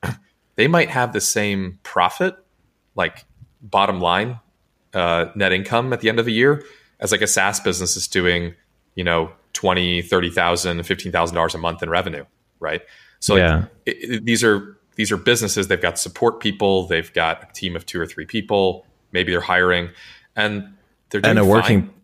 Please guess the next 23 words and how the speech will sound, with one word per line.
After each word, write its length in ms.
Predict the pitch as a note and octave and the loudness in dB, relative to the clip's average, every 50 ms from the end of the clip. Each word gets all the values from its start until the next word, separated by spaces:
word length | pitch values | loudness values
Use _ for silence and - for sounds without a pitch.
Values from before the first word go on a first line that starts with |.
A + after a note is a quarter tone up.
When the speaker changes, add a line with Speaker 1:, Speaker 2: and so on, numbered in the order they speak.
| _ | _
Speaker 2:
working 400 | - D#2+ F2 F#2+ G2+ - A2+ F#2+ | -2 0 2 2 2 0 -2 0
business 260 | E2 F#2 F2 - A2 - | 0 0 2 2 2 2
Speaker 1:
Yeah. 60 | - | 4
Speaker 2:
model 180 | E2 D#2 D#2+ | 4 4 4
as 140 | D#2+ D2+ - | 2 2 2
well. 280 | - E2 D#2 D#2 F#2 - _ _ _ _ _ _ - - - | 2 2 2 2 0 -4 _ _ _ _ _ _ -10 -2 0
Speaker 1:
A 60 | C3 | 2
working 320 | A#2+ C#3 C3+ - D#3+ C#3+ | 4 4 4 2 2 0
business 320 | C3+ E3+ E3 - G2 F#2 - | 0 0 0 -2 -4 -4 -6
model 280 | F2 D#2+ E2 D#2 E2 | -6 -6 -6 -8 -4
that's 460 | E2+ F#2 F2 - - - - - - - _ _ | -4 -4 -4 -4 -6 -8 -10 -12 -14 -18 _ _
pretty 400 | - - - - G2+ G#2 D3 D#3 | -20 -12 -4 -4 -2 -2 -2 -4
de-risked. 760 | C#3+ - D#3+ D#3+ E3+ A3 B3+ - - - - - - - - _ _ - | -4 -4 -4 -2 0 0 0 0 -2 -4 -6 -8 -10 -14 -16 _ _ -8
Um, 360 | G2 F#2+ F#2+ F#2 F#2 F#2 F2+ - - _ _ - - - - - - - - - - - - - - - _ - _ _ | -4 -2 -2 -2 -4 -6 -8 -12 -18 _ _ -20 -20 -20 -20 -20 -20 -20 -18 -18 -18 -18 -20 -20 -20 -20 _ -20 _ _
and 160 | - C3 C3 | 0 2 4
so 80 | B2+ D#3 | 4 4
I 40 | D#3 | 6
just, 300 | D#3+ F3+ - - - - | 6 4 2 0 -2 0
you 80 | D3 | 2
know, 80 | A#2 G2 | 2 2
gears 280 | F2 - A#2+ B2 A#2 - | 4 4 4 4 4 4
definitely 300 | - A2+ G2+ - A2+ F#2+ | 2 0 0 0 -2 -2
turning, 540 | G2 - - A#2 A2+ A2 G#2 G2 F#2 F#2 F2+ | -2 -2 0 0 2 4 2 2 2 0 -4